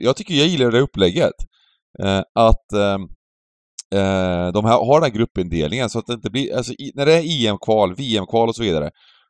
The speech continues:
då har man ju matcher på kupongen. Då är det ju så här en och tretton, liksom. Och så ska man försöka motivera att kan de torska, liksom? Nej, de vinner med två noll, liksom.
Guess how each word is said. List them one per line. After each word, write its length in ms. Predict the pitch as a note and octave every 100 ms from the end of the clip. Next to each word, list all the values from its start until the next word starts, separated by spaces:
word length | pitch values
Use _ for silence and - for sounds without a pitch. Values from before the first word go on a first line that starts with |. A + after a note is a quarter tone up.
| _ A2+
då 80 | D3
har 180 | C3 G#2
man 80 |
ju 40 | C3+
matcher 240 | C3 -
på 100 | -
kupongen. 440 | - - E2 D#2+ F#2+
Då 80 |
är 160 | A2+ F2
det 60 | A#2+
ju 140 | A#2
så 80 | G#2
här 80 | D#2+
en 300 | F2+ E2+ D#2+
och 300 | D#2 D#2+ -
tretton, 580 | F#2+ - _ - F#2+
liksom. 240 | D2 - D#2
Och 100 | E2
så 100 | -
ska 100 | G2+
man 100 | G#2+
försöka 200 | A2 -
motivera 420 | G#2+ G#2+ G2 F#2+
att 120 | F2+
kan 380 | - - G2 E2+
de 160 | A2+ C3
torska, 360 | B2 A2+ B2
liksom? 220 | G2 D#2 E2+
Nej, 160 | F2+
de 100 | F2+
vinner 240 | F2+ F2 F#2
med 100 | G#2+
två 180 | E2 D#2
noll, 220 | D2 C2
liksom. 240 | D2 -